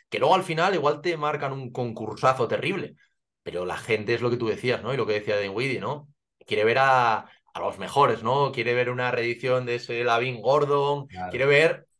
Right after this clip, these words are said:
Speaker 1: algo que te haga morbo, ¿no? Y que al final, pues, que te haga estar despierto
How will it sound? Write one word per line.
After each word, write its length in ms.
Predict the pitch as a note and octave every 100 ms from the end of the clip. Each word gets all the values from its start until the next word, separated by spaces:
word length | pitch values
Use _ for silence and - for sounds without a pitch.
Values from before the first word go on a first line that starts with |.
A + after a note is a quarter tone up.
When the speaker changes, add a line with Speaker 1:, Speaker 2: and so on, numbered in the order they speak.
| _
Speaker 1:
algo 220 | C3+ C3+ E3+
que 100 | D#3
te 80 |
haga 140 | C3 B2
morbo, 320 | A#2+ G2+ G2
¿no? 180 | C3 D3+
Y 160 | B2+
que 80 | A#2
al 80 | A2
final, 260 | - A2+ A#2
pues, 160 | B2
que 200 | - A2
te 100 | G#2+
haga 140 | A#2+ A#2+
estar 220 | C#3+ B2
despierto 560 | A2+ - A2+ A#2+ B2+